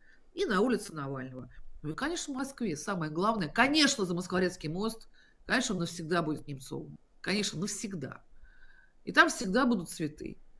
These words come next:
А, ну, это, это совершенно неизбежно. И я думаю, что построят отдельно какой-нибудь большой широкий проспект, проспект Навального.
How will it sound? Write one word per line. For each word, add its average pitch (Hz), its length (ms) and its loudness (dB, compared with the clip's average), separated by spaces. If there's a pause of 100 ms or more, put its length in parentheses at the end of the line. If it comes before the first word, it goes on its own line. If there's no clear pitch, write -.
(680)
А, 170 800 2 (520)
ну, 185 380 -4
это, 254 220 4
это 262 260 6
совершенно 226 380 0
неизбежно. 165 640 -6 (1040)
И 240 680 6 (920)
я 180 200 0
думаю, 233 240 2
что 214 160 -4
построят 226 560 0
отдельно 185 460 0
какой-нибудь 160 380 -6
большой 175 300 0
широкий 196 380 -2
проспект, 214 540 -4 (640)
проспект 226 380 -2
Навального. 185 800 2